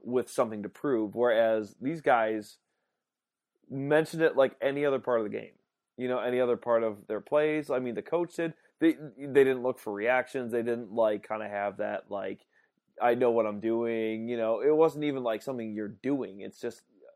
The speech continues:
it's, like you were just saying, it's like, it was just, like, a, a, a passing fact that this is, this is just the way it is. So I, I really appreciated that a lot.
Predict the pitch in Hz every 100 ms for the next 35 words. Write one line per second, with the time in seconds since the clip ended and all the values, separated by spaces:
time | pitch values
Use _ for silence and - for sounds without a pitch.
0 | 95 110 - - 127 143 151 143 160 143
1 | - 226 110 104 113 107 107 123 - 113
2 | 113 110 110 107 - _ _ _ - 98
3 | 107 - 92 - 123 - 113 - 147 -
4 | - 92 - 104 101 98 _ 78 85 _
5 | - 107 107 104 107 101 98 101 107 -
6 | - - _ _ _ _ _ _ - 104
7 | 104 - 110 107 123 120 101 - - 90
8 | - - - - 78 - 69 92 90